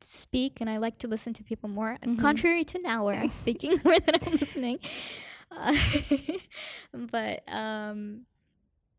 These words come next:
Speaker 1: yeah, I, I li-, I do share a lot to my friends, to my family, um,
Speaker 2: You
Speaker 1: yeah.
Speaker 2: like to get it across,
Speaker 1: I like,
Speaker 2: basically.
Speaker 1: yeah, yeah,
Speaker 2: Yes.
Speaker 1: yeah. Yeah, thank you.
Speaker 2: That's interesting.
Speaker 1: <laughs>
Speaker 2: Um, I wanna talk a little bit about the art community,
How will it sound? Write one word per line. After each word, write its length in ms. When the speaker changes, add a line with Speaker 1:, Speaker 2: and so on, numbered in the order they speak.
Speaker 1:
yeah, 200
I, 300
I 40
li-, 160
I 140
do 160
share 300
a 60
lot 260
to 120
my 180
friends, 600
to 160
my 160
family, 760
um, 560
Speaker 2:
You 80
Speaker 1:
yeah. 60
Speaker 2:
like 220
to 100
get 140
it 100
across, 480
Speaker 1:
I 120
like, 220
Speaker 2:
basically. 140
Speaker 1:
yeah, 140
yeah, 100
Speaker 2:
Yes. 0
Speaker 1:
yeah. 160
Yeah, 80
thank 220
you. 80
Speaker 2:
That's 120
interesting. 880
Speaker 1:
<laughs> 40
Speaker 2:
Um, 500
I 80
wanna 160
talk 200
a 60
little 220
bit 80
about 240
the 160
art 260
community, 560